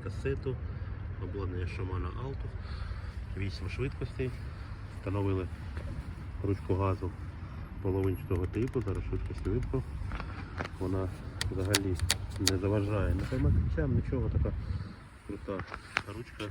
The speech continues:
і по якості вона також добре, файна.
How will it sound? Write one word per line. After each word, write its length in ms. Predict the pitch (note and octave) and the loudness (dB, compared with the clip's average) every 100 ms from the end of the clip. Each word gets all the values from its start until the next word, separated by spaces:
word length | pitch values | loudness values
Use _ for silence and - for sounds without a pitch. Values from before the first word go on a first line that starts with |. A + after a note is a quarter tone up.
| - G2+ | -4 -6
і 40 | |
по 120 | F#2 | 0
якості 480 | G2 G#2+ - - G2+ | 2 2 -2 2 2
вона 100 | G2 | 2
також 340 | - F#2 G#2 - - - - - - | 2 2 2 2 0 -2 -6 -6 -6
добре, 320 | G2 G2+ G2+ | -2 0 0
файна. 360 | F#2 G#2+ F#2+ F#2+ | 0 0 2 0